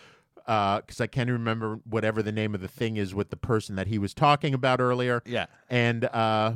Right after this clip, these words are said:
Speaker 1: but yeah, there you go.
Speaker 2: Yeah, I like it.
Speaker 1: Yeah.
Speaker 2: I like it. Uh, if I could, uh, make a lot of money just sleeping, I would love it.
Speaker 1: Yeah. Well,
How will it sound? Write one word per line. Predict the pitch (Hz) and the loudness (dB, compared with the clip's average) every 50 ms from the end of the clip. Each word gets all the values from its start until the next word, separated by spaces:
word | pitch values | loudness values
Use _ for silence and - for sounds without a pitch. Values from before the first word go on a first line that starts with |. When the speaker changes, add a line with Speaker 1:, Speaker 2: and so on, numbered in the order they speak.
| - | 0
Speaker 1:
but | - 160 151 139 | 0 0 0 2
yeah, | 175 220 220 202 - - | 2 2 2 0 -2 -4
there | - 143 160 | -4 -4 -4
you | 165 165 151 | -4 -4 -4
go. | 143 160 160 147 110 85 - _ _ _ _ _ _ _ _ _ _ _ _ _ _ _ _ - | -4 -2 -2 -2 -2 -4 -8 _ _ _ _ _ _ _ _ _ _ _ _ _ _ _ _ 2
Speaker 2:
Yeah, | - 185 226 220 160 _ _ - | 4 4 4 2 0 _ _ -4
I | 104 110 | -2 0
like | 127 165 233 - | 0 0 0 -2
it. | 196 - _ _ _ - | -4 -6 _ _ _ -10
Speaker 1:
Yeah. | 135 113 113 | -8 -6 -4
Speaker 2:
I | 120 | -4
like | 131 147 202 220 - | -2 -2 -2 -4 -6
it. | 110 92 - - | -10 -10 -10 -8
Uh, | 107 104 101 | -6 -6 -6
if | 95 - | -4 -4
I | 123 151 165 | -4 -4 -2
could, | 160 160 127 113 | -4 -6 -6 -6
uh, | 110 107 107 101 101 98 | -6 -6 -6 -6 -8 -10
make | 98 98 110 117 107 | -10 -8 -8 -8 -6
a | 123 | -6
lot | 120 117 113 | -4 -4 -4
of | |
money | 113 117 123 | -4 -6 -6
just | 117 123 - | -8 -8 -10
sleeping, | - 135 139 143 147 131 | -8 -8 -8 -8 -8 -8
I | 139 | -8
would | 147 117 | -8 -8
love | 92 107 131 123 | -6 -6 -6 -6
it. | 90 - _ - 123 - - _ _ _ _ _ _ _ _ _ _ | -8 -12 _ -18 -20 -20 -20 _ _ _ _ _ _ _ _ _ _
Speaker 1:
Yeah. | - 110 160 226 240 - - _ _ _ _ _ _ _ _ _ _ _ _ _ | -14 -12 -12 -12 -14 -14 -18 _ _ _ _ _ _ _ _ _ _ _ _ _
Well, | - 151 135 113 95 85 85 | 0 2 2 4 2 0 -2